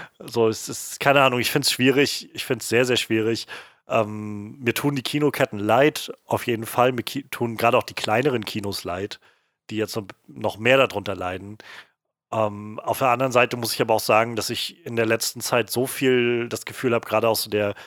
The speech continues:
Filmbubble bei Twitter, so, so eine, so eine Frustration mitzubekommen, die ich immer nachvollziehen kann, aber die richtet sich dann immer schnell auf so ein, ähm, also ich glaub, niemand hat bisher so ganz konkret gesagt, "Ihr seid schuld", aber es,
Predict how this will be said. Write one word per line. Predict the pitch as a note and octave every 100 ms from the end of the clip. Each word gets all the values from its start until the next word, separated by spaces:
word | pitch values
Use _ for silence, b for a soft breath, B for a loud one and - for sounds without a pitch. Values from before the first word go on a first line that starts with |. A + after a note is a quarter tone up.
| B _
Filmbubble | - - B2 B2+ A2+ A2+ A#2+ A#2
bei | A2+ A2
Twitter, | - A#2+ A#2 A2+ A2 B B B _
so, | - A2 G#2+ G#2
so | G2
eine, | G#2+ G#2+ G#2+ G#2 G2+ G2+ - _ _
so | A2+
eine | A2
Frustration | - A#2+ - B2 - B2+ D3
mitzubekommen, | D3 - C3 - A#2
die | A#2
ich | A2+
immer | C3+ A#2+
nachvollziehen | A#2 D3 - B2+ - G#2+
kann, | G#2+ A2+ A#2+
aber | A2
die | A2
richtet | A2 - B2
sich | -
dann | - A#2
immer | A#2
schnell | A#2 B2 A#2
auf | A#2+
so | - A#2
ein, | A2+ A2+ B B B B B B _
ähm, | B2 A#2 A2+ G#2+ G#2+ G#2 G#2 B2 D3+ _ _
also | C#3 B2+ D#3+ -
ich | F#3+
glaub, | E3 C#3+
niemand | E3 D#3 B2+
hat | A#2+
bisher | C3+ - B2
so | A2+
ganz | G2+ A#2 -
konkret | - G#2 - B2+ C3
gesagt, | - G#2+ G#2+ G#2+ -
"Ihr | A#2+
seid | A2+ -
schuld", | - B2+ B2
aber | A2
es, | A2 - -